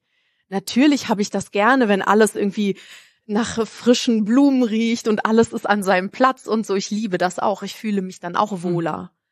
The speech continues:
Speaker 1: Aber ich kriege diesen Zustand eben nur sehr selten hin, außer ich weiß, morgen kommt ein Kamerateam in
Speaker 2: Genau.
Speaker 1: meine Wohnung,
Speaker 2: Ja.
Speaker 1: dann vielleicht.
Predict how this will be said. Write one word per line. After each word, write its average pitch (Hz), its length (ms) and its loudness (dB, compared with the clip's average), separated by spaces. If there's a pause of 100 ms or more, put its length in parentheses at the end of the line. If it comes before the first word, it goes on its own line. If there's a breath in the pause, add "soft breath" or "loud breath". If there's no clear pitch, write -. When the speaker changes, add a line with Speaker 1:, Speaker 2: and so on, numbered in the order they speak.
(1080)
Speaker 1:
Aber 190 220 2
ich 185 140 -2
kriege 226 280 -4
diesen 214 280 -2
Zustand 226 520 2
eben 214 240 -4
nur 202 140 -2
sehr 202 320 2
selten 190 380 0
hin, 240 180 -2 (140)
außer 214 340 4
ich 208 120 -6
weiß, 214 240 2
morgen 214 260 0
kommt 202 240 -4
ein 196 120 -4
Kamerateam 247 840 -2
in 370 100 -2
Speaker 2:
Genau. 208 220 2
Speaker 1:
meine 262 180 0
Wohnung, 392 320 4
Speaker 2:
Ja. 403 80 -2
Speaker 1:
dann 247 200 2
vielleicht. 226 580 0